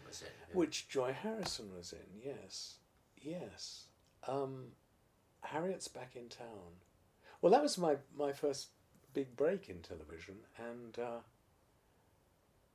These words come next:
Speaker 2: uh, it was wonderful to do that. <laughs> I, I, uh, I, I might have gone on doing it to this day,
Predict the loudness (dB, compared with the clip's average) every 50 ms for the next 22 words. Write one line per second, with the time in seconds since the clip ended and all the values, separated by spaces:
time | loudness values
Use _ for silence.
0 | _ _ _ _ _ 0 0 2 2 2 2 4 4 6 8 8 6 6 2 -2
1 | -6 -8 -8 -8 -2 0 2 2 2 0 -4 -10 -16 -20 -20 -20 -20 -20 _ _
2 | _ _ _ _ _ -8 -8 -2 -2 -2 -2 -2 -4 -12 -20 -16 -12 -6 -4 -4
3 | -4 -4 -8 -12 -12 -12 -10 -10 -10 -8 -6 -6 -6 -6 -6 -10 -14 -16 -16 -16
4 | -18 -18 -6 0 2 4 6 8 8 10 10 10 10 8 6 4 2 -4 -12 _
5 | _ _ -20 -20 -20 -20 -20 -12 -6 -6 -6 -6 -4 -2 -2 0 2 0 0 0
6 | 2 6 8 8 8 8 6 2 0 2 4 4 4 4 2 0 -2 -4 -6 -10
7 | -10 -8 -8 -6 -6 -4 -4 -2 -2 -2 -2 -2